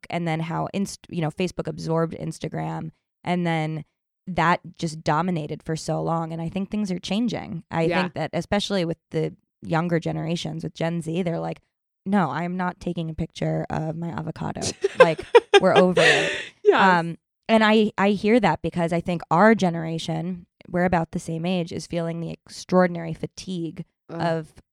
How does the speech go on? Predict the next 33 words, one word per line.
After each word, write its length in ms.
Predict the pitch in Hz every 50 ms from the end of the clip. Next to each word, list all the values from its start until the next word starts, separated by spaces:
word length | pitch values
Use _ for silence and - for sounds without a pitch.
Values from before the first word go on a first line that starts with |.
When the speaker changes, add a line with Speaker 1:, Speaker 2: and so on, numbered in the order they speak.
| _ _ _ -
Speaker 1:
maintenance 760 | 180 190 190 196 - - 160 160 160 165 165 - - - - -
Speaker 2:
Yeah. 260 | 180 185 196 226 254 226
Speaker 1:
of 120 | 185 170
trying 420 | - - 185 180 170 175 175 185 175
to 460 | - - 170 165 160 165 160 165 - _ _
just 300 | - 180 170 - - - - _ _ _ _ _
keep 280 | - - 180 - - - -
all 340 | 175 185 180 180 180 180 170
of 260 | 170 165 165 165 - _ _ _ _ -
everything 600 | 196 208 190 214 220 208 - 196 185 180 185 185
just, 180 | 180 175 160 -
like, 200 | 170 165 170 -
building 460 | - 190 185 190 185 185 180 170 165 165
and 140 | 165 170
growing 360 | 165 170 170 175 175 170 160 165
and 140 | 165 170
scaling, 500 | - - - 165 170 170 170 160 160 160
but, 180 | 160 165 165 -
like, 200 | - 139 139 -
you're 120 | - 117 117
like, 140 | 104 82 - - -
"I 140 | 78 123
don't 180 | 151 190 185 185
even 240 | 165 160 160 165 165
know 160 | 170 165 165
where 420 | 170 170 175 175 175 175 175 160 95
we're, 300 | 165 165 175 170 165 156 - - -
what 160 | 175 180 170
we're 100 | 135 170
fucking 280 | - - 185 - - 170
building 280 | 202 240 320 453 381
anymore. 280 | 214 175 160 156 143 143
I 140 | 143 151